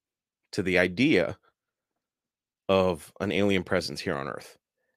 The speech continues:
And it seems like they've been pretty forthcoming with some of the evidence that they have. But the United States has always kept a lid on it until recently when they started releasing this footage from the Navy. And,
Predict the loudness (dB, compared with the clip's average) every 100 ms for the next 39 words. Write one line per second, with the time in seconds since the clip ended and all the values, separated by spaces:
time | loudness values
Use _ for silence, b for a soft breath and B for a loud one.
0 | _ -4 -2 2 2 4 4 2 0 -2
1 | -6 -2 -2 0 2 2 2 0 2 0
2 | 0 0 0 -2 -4 0 0 0 -2 -4
3 | -6 -4 0 0 0 -4 b b b -10
4 | -6 -4 -4 -4 -6 0 0 0 -8 -14
5 | _ _ _ _ -6 -2 4 6 8 4
6 | 2 -6 -8 -10 _ _ _ _ _ _
7 | -6 -2 0 2 0 0 -8 -20 -20 _
8 | _ _ _ _ -8 0 6 6 6 4
9 | 2 -2 0 0 0 2 0 -2 -2 -2
10 | -2 -6 -6 -4 0 2 0 -4 -4 -2
11 | 0 2 2 0 -2 -2 -6